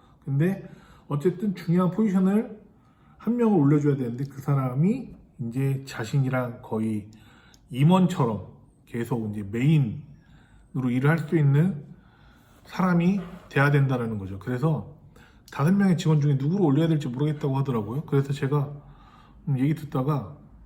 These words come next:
이렇게 솔루션을 제안을 했어요. "그러면 이 다섯 명한테 그렇게 얘기를 해라. 회사가 어려워져서 연봉을 이십 프로 나 삼십 프로 정도 삭감해야 된다고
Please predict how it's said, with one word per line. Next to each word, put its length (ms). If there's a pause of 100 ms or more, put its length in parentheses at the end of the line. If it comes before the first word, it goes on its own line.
(180)
이렇게 380
솔루션을 520
제안을 320
했어요. 380 (560)
"그러면 340
이 60
다섯 240
명한테 760 (240)
그렇게 320
얘기를 200
해라. 340 (920)
회사가 440
어려워져서 840 (1160)
연봉을 720 (720)
이십 300
프로 220
나 120
삼십 280
프로 160
정도 360
삭감해야 500
된다고 720